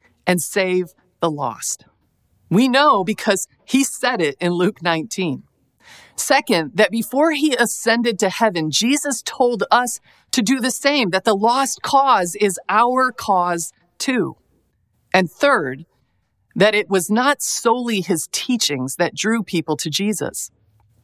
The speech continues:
but also the way he treated them. So,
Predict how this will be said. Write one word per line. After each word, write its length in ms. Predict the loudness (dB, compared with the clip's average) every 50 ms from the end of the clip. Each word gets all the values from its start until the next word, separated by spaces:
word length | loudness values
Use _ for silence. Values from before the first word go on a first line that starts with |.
| _ _ _ -20 _ _ _
but 140 | 4 4 6
also 560 | 4 2 2 0 -4 -2 -2 -2 -2 -2 -8 _ _ _ _ _ _ 0
the 100 | 0 2
way 440 | 2 2 0 2 0 0 -2 -6 -10 _ _ _ _ _
he 160 | _ -6 -4 -2
treated 460 | -2 -2 -2 -2 -2 -2 -2 -4 -4
them. 320 | -10 -12 -12 -12 -18 -20 _ _ _ _ _ _ _ _ _ _ _ _ _ _ -4
So, 420 | 0 2 2 2 2 0 -4